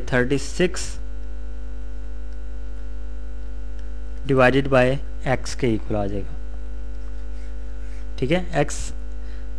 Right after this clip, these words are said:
x क्या है, लेंथ है, और y क्या है, वो विड्थ है। तो विड्थ किसके इक्वल है, थर्टी सिक्स divided by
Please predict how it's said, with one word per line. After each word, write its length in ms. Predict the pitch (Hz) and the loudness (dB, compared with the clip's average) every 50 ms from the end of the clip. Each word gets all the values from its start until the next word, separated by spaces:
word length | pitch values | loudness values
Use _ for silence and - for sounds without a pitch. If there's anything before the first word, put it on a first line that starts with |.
| - 143 | 2 2
x 220 | 170 - - - | 2 2 2 2
क्या 160 | - 185 170 | 4 6 6
है, 140 | 165 170 170 | 6 6 4
लेंथ 380 | 170 160 143 135 151 170 - 180 | 4 4 4 4 4 4 4 6
है, 180 | 180 180 180 | 6 6 4
और 240 | - - 147 127 120 | 4 2 2 2 6
y 240 | 123 120 127 147 160 | 6 8 8 8 8
क्या 180 | 156 170 160 156 | 6 4 4 6
है, 120 | 160 160 | 6 6
वो 120 | 156 151 135 | 6 4 4
विड्थ 340 | 120 127 147 156 - - 180 | 4 4 4 4 4 2 4
है। 140 | 170 175 170 - - - - - - - - - - - - - - | 4 4 2 0 -2 -2 -2 -2 -2 -2 -2 -2 -2 -2 -2 -2 0
तो 280 | - 131 127 127 123 123 123 147 - - - - | 2 2 4 4 4 4 2 0 -2 -2 2 2
विड्थ 180 | 147 156 - - | 4 4 4 2
किसके 300 | - 170 156 - 170 156 | 2 0 2 2 2 4
इक्वल 200 | - 165 156 160 | 4 6 6 6
है, 100 | 165 160 160 | 6 4 4
थर्टी 280 | - 143 131 127 147 | 4 2 4 4 2
सिक्स 280 | 143 - 170 165 165 - | 2 2 2 2 2 2
divided 420 | - 139 131 123 120 117 120 113 | 4 6 6 6 6 6 4 4
by 220 | 120 117 120 139 | 6 6 6 6